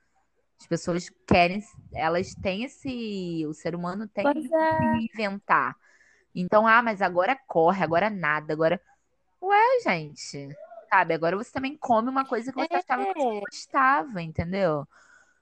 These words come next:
Speaker 1: Então
Speaker 2: Exatamente. Quando a gente para pra se olhar, assim, às vezes eu converso com pessoas de, de, que, tipo,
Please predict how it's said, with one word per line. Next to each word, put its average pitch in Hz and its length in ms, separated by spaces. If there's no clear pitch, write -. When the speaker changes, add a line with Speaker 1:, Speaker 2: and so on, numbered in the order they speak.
Speaker 1:
Então 202 320
Speaker 2:
Exatamente. 277 560
Quando 240 160
a 240 40
gente 269 260
para 262 260
pra - 180
se - 180
olhar, 208 440
assim, 185 320
às 196 80
vezes 240 180
eu 262 160
converso 226 380
com 226 100
pessoas 208 560
de, 208 160
de, - 340
que, - 140
tipo, 180 380